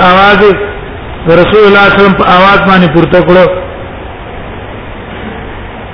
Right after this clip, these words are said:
ها، د، د امام مالک طریقه دا وه چې هغه به خپل شاګردانو تر وخت دا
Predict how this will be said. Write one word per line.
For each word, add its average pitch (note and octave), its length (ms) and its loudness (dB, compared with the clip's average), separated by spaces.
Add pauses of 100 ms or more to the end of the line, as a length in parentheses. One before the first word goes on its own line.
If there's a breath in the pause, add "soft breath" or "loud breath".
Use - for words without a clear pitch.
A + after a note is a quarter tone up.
(1500)
ها، G#3+ 260 2
د، G#3 40 4 (160)
د - 20 4 (480)
امام A3 240 4 (100)
مالک G3+ 240 4 (100)
طریقه G3 300 2
دا F#3+ 200 4
وه D3 120 2 (2250)
چې - 80 -10 (120)
هغه F3+ 220 4
به A3+ 140 4
خپل A3+ 220 2 (1120)
شاګردانو F#3+ 720 2
تر A3 120 4
وخت G#3 200 2
دا A3 100 4